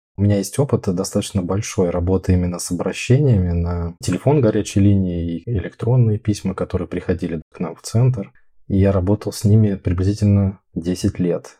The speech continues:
И я видел, как эта история менялась. Если говорить о нашем центре, мы, наверное, были одними из первых, если не первые, кто стал работать с темой психологической помощи людям, которые совершают насилие. Даже термин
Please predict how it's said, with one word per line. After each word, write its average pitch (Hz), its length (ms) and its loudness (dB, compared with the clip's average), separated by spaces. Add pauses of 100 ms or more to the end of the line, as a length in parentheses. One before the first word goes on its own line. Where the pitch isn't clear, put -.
И 101 80 0
я 113 220 4
видел, 107 360 4
как - 440 -2
эта 90 260 -4
история 101 420 2
менялась. 92 720 2 (380)
Если 92 240 0
говорить 98 260 2
о 95 60 4
нашем 107 340 0
центре, 92 480 0 (220)
мы, 92 120 2
наверное, 90 380 0
были 87 220 0
одними 90 400 2
из - 140 -10
первых, 101 600 2 (100)
если 92 300 -4
не 90 220 2
первые, 82 480 -2 (640)
кто 107 340 2
стал 101 340 4
работать 90 520 0
с - 140 -12
темой 85 560 -4 (180)
психологической - 840 -4
помощи 107 400 0
людям, 90 260 -2
которые 87 320 -2
совершают 87 540 -4
насилие. 87 500 -8 (760)
Даже 92 220 -2
термин 90 380 0